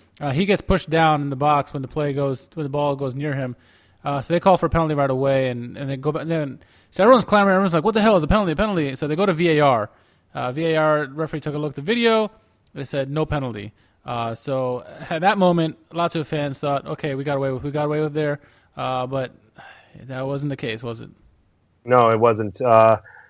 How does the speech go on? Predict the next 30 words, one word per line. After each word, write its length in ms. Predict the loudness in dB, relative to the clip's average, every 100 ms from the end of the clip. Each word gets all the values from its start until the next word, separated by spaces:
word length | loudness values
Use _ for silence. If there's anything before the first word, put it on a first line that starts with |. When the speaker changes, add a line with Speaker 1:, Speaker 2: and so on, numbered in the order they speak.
| _
Speaker 2:
so 120 | 2
that's, 340 | 6 6 4 -2
that's 280 | 4 4 6
that. 380 | 6 8 8 6
But 180 | 0 4
then, 320 | 4 4 4
uh, 140 | 4
just 220 | 4 2 2
a 60 |
few 180 | 0 2
minutes 280 | 4 2 4
later, 240 | 6 6
there 160 | 6 8
would 200 | 8 8
be 100 | 6
a 60 | 6
penalty. 580 | 4 4 2 2 2 -2 _ _ _ 4
Uh, 280 | 8 8 8
and 180 | 6 4 4
up 180 | 4 2
steps 360 | 4 4 6
Mauro 260 | 6 6 6
Icardi 640 | 2 4 6 6 6 2 2
for 180 | 2 4
his 180 | 2 0
twenty-ninth 760 | 2 2 2 2 4 4 2 4
goal, 320 | 6 6 6
which 220 | 4 2
would 200 | 0 -2
tie 500 | 4 8 10 8 4